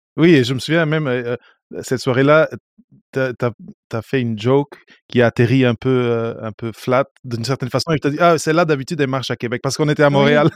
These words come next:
Speaker 2: c'est ça,
Speaker 1: <laughs> Donc,
Speaker 2: exact.
Speaker 1: <laughs> aussi, il y a, il y a des, des considérations géographiques et <laughs> géopolitiques, des fois, à avoir
Speaker 2: Ben
Speaker 1: en
Speaker 2: oui,
Speaker 1: tête.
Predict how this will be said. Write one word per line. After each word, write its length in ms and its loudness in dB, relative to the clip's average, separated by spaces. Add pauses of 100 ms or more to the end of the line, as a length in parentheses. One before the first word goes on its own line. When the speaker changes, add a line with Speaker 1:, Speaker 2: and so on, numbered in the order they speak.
(120)
Speaker 2:
c'est 100 -2
ça, 280 4
Speaker 1:
<laughs> 360 -2
Donc, 220 4
Speaker 2:
exact. 400 0 (300)
Speaker 1:
<laughs> 720 -2
aussi, 220 2
il 40 4
y 40 6
a, 120 6
il 60 2
y 60 6
a 40 6
des, 180 4
des 100 2
considérations 580 0
géographiques 720 0
et 160 0
<laughs> 60 -6
géopolitiques, 920 -2
des 120 -8
fois, 260 -4
à 20 0
avoir 180 -4
Speaker 2:
Ben 140 2
Speaker 1:
en 40 -2
Speaker 2:
oui, 120 2
Speaker 1:
tête. 160 -4